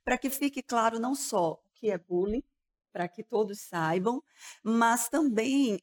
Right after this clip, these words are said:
é, as consequências que esse bullying pode trazer para quem pratica, e que essas consequências, de fato,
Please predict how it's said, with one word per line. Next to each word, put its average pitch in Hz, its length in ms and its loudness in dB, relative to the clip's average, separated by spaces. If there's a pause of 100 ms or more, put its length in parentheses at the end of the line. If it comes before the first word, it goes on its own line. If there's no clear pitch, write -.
é, 196 600 2
as 220 140 -4
consequências 294 920 0
que - 120 -4
esse 233 180 -2
bullying 214 380 0
pode 190 300 -4
trazer 185 380 -2
para 269 220 -4
quem 285 180 -4
pratica, 240 800 -6 (240)
e 226 80 -14
que - 160 -2
essas 349 480 0
consequências, 233 640 -6
de 214 100 -12
fato, 226 520 -2